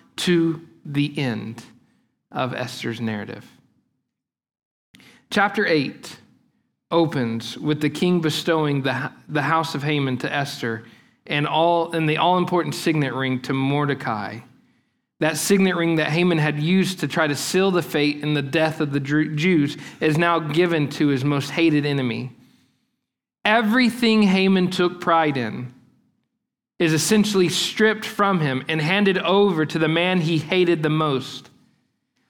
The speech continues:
This is certainly the beginning of a great reversal, but nothing has been done yet about the edict. The Jews are still in very grave danger.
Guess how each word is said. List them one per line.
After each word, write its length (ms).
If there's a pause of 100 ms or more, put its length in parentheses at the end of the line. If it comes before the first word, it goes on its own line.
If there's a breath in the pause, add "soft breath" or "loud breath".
This 160
is 160
certainly 320
the 120
beginning 400
of 100
a 80
great 240
reversal, 560 (280 loud breath)
but 400
nothing 380
has 140
been 180
done 240
yet 140
about 240
the 100 (100)
edict. 580 (340 soft breath)
The 100
Jews 320
are 80
still 560
in 400
very 400
grave 840
danger. 680